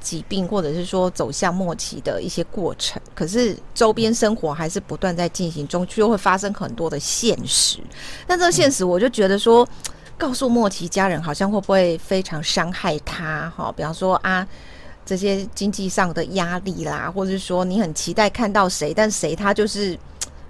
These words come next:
Speaker 1: 沟通就不回来看你或怎么样这样子哦，
Speaker 2: 嗯，嗯，
Speaker 1: 哦，等等很多事情嘛，
Speaker 2: 嗯。
Speaker 1: 哈，那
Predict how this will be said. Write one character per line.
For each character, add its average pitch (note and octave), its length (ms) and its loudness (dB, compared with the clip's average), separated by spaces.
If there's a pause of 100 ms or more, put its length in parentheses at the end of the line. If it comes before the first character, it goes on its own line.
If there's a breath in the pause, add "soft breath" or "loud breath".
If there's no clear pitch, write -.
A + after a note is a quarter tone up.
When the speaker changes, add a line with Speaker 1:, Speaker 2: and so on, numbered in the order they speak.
(200)
Speaker 1:
沟 A3 200 6
通 A#3 180 6
就 A3 80 8
不 B3 160 2
回 F#3+ 300 4
来 E3 160 4
看 F#3 320 0
你 D3+ 100 -8
或 A3 140 2
怎 F3 200 -2
么 - 140 -6
样 E3 320 0
这 F3+ 80 0
样 E3 160 4
子 B2 200 2
哦， G#2 200 -2
Speaker 2:
嗯， A#2+ 80 -2
嗯， A2+ 100 -4 (100)
Speaker 1:
哦， E3+ 100 -2
等 A3 240 4
等 G#3+ 140 4
很 E3+ 120 0
多 A#3+ 160 8
事 B3+ 180 -2
情 D3 220 -4
嘛， D#3+ 120 -4
Speaker 2:
嗯。 E3+ 60 -4
Speaker 1:
哈， F#3 180 4
那 D4+ 140 6